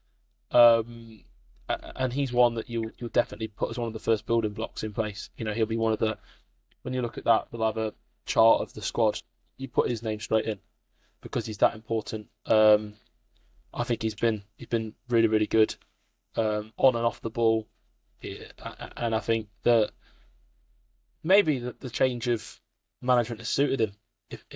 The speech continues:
I, I know he's had that relationship with Luke Williams, and I don't know, it's just guesswork, but, you know, maybe a change of scene in terms of the management has, has, has, uh, has helped him out, because I know obviously at the start of the season Luke was a bit, uh,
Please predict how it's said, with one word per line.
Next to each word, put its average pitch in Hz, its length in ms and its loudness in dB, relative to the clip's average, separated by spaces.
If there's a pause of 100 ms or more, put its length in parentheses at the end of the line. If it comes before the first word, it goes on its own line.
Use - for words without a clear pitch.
(160)
I, 131 60 0
I 123 140 -2
know 135 200 4
he's 117 220 -6
had 113 200 0
that - 200 2
relationship 117 420 -4
with 110 100 -6
Luke 113 160 -2
Williams, 117 380 -2
and 113 100 -10
I - 120 -20
don't 123 120 2
know, 120 60 6
it's 110 140 0
just 107 180 -10
guesswork, 117 460 -4 (100)
but, 113 200 0 (540)
you 123 100 -8
know, 110 120 -2
maybe 127 260 4
a 113 60 0
change 120 280 -2
of - 60 -8
scene 117 400 -2 (260)
in 131 80 -12
terms 113 240 -2
of 110 180 -4 (500)
the 117 60 -12
management 120 380 0
has, 113 260 -6
has, - 260 -10
has, 110 240 -6
uh, 110 360 2 (1040)
has 131 80 -8
helped 131 240 0
him 127 100 -4
out, 131 140 2
because - 180 -10
I 123 60 0
know 123 120 2
obviously 110 200 -4
at - 60 -8
the - 60 -14
start 113 200 2
of - 40 -2
the 110 60 -6
season 113 420 -6 (640)
Luke 123 300 0
was 117 140 2
a 113 40 -8
bit, 120 280 2 (320)
uh, 110 320 -4